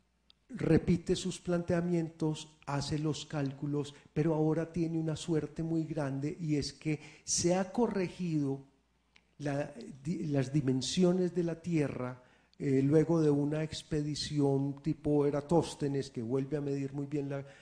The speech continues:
las dimensiones de la Tierra, y Newton tiene unos valores más confiables para poder calcular la distancia de la Tierra a la Luna, hace sus cálculos y ve que desde el principio tenía la razón.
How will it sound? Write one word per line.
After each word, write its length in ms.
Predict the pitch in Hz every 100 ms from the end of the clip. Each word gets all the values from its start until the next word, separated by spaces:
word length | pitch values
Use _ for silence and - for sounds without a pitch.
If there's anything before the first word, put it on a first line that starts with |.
| - -
las 160 | 131
dimensiones 540 | 143 139 135 147 147 151
de 80 |
la 160 | 160 151
Tierra, 380 | 151 135 143 139 - - _ -
y 400 | 190 202 202 202 - _
Newton 500 | 185 175 180 185 196
tiene 380 | 196 196 185 190 196
unos 300 | 180 180 147
valores 500 | 147 139 143 160 175
más 220 | 170 -
confiables 840 | 180 170 165 160 139 139 143 139 - _
para 320 | - 151 156
poder 460 | - 151 147 143 143
calcular 520 | 160 143 147 143 131
la 140 | 135 139
distancia 520 | 135 - 127 127 139
de 80 | 135
la 160 | 131
Tierra 280 | 139 131 143
a 40 |
la 140 | 143 151
Luna, 380 | 151 135 143 139 - - _
hace 320 | 151 156 -
sus 200 | 160 170
cálculos 580 | - 151 139 160 156 151 -
y 80 |
ve 160 | 139 139
que 140 | 139
desde 200 | 139 135
el 60 | 131
principio 520 | 131 123 131 123 135
tenía 320 | 131 117 117 120
la 120 | 123
razón. 380 | 135 123 214